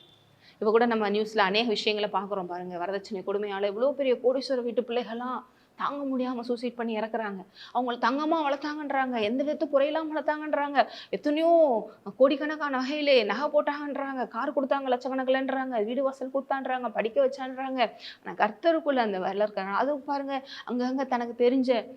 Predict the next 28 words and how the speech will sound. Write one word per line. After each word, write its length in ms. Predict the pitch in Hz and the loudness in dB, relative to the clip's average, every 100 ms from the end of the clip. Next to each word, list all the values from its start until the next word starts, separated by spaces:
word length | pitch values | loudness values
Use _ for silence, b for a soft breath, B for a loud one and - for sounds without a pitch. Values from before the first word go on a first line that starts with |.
| - _ _ _ _ _ _ _ _ _ | -20 _ _ _ _ _ _ _ _ _
புறஜாதிகளுடைய 640 | 285 254 262 262 262 254 240 233 | 6 8 6 4 4 6 6 6
தெய்வங்களெல்லாம் 480 | 240 247 247 269 262 | 6 4 4 4 2
கும்பிட்டுட்டு 320 | 269 269 254 | 2 2 2
அழிஞ்சிருக்காங்க. 560 | 254 254 262 254 233 | 0 0 0 0 -2
கடைசி 280 | 214 208 233 | -2 0 0
சாக 240 | - 233 247 | 0 -2 0
போறதுக்கு 320 | 247 233 233 | -2 -2 -2
முன்னாடி 260 | 226 226 | -2 -2
வரைக்கும் 260 | 233 240 226 | 0 -2 0
ஏதாவது 320 | 220 240 233 | 2 2 0
மாறும்னு 240 | 226 233 226 | 0 0 -2
எதுவுமே 300 | 202 262 302 | -2 -2 -2
மாற்றம். 380 | 285 269 269 | -4 -4 -6
ஏன்னா 360 | 220 208 220 202 | -4 -2 -2 -4
யார் 280 | 185 185 220 | -4 -2 -2
மட்டும்தான் 320 | 220 220 233 | -4 -6 -4
மாற்றத்தை 380 | 214 214 - 214 | -4 -4 -8 -6
கொண்டு 160 | 214 | -4
வர 120 | 220 226 | -2 -2
முடியும்? 420 | 214 214 208 190 | -2 0 -2 2
தேவன். 640 | 202 233 254 247 202 - - - - - _ - - _ _ _ | 6 8 8 8 2 -4 -16 -20 -20 -20 _ -20 -20 _ _ _
அவரே 320 | 214 247 285 | 6 10 12
வழி, 460 | 285 294 285 208 - | 12 10 8 4 0
அவரே 240 | 214 254 | 6 6
சத்தியம், 360 | 294 277 277 285 | 8 4 4 4
அவரே 240 | 269 277 302 | 6 6 2
ஜீவன் 380 | - 302 320 | 4 4 4
இல்லையா? 360 | 262 247 285 320 | 4 4 4 2